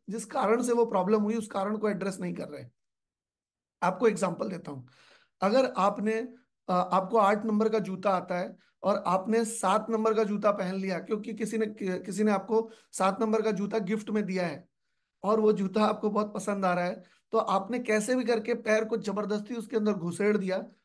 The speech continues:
और सात नंबर का जूता पहन लिया। अब आप देखेंगे कि अगर आप उस जूते को लगातार यूज़ करते हैं, तो आपके पैर में एक दर्द पैदा हो जाएगा,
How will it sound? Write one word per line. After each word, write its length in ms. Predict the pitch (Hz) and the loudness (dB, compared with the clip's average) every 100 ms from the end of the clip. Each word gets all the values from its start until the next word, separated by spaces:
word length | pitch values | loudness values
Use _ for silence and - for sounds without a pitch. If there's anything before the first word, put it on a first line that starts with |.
| _ | _
और 120 | 202 214 | 0 0
सात 260 | 190 196 | 0 0
नंबर 180 | 208 196 | -2 -2
का 100 | 208 | 0
जूता 280 | 190 180 190 | -2 0 -2
पहन 220 | 185 160 | -2 -4
लिया। 180 | 165 - - _ _ _ _ _ _ _ - | -8 -14 -18 _ _ _ _ _ _ _ 0
अब 180 | 247 240 - | 2 2 0
आप 140 | 196 | 2
देखेंगे 480 | 185 180 208 214 214 | 2 2 2 4 4
कि 140 | 208 | 2
अगर 220 | 208 208 | 0 2
आप 140 | 208 208 | 0 0
उस 80 | 190 | -4
जूते 300 | 180 180 202 | -4 -2 2
को 120 | 214 | 2
लगातार 480 | 190 175 190 196 190 | 2 2 2 0 0
यूज़ 220 | 196 202 | -4 -4
करते 240 | 185 185 | -4 -4
हैं, 100 | 202 | -2
तो 60 | 202 | -2
आपके 200 | 196 214 | 0 -2
पैर 240 | 208 185 | 0 0
में 100 | 202 | 0
एक 120 | 196 | -4
दर्द 320 | 170 196 190 196 | -2 0 -2 -4
पैदा 200 | 185 185 | -2 0
हो 140 | 170 | -2
जाएगा, 260 | 165 143 | -4 -8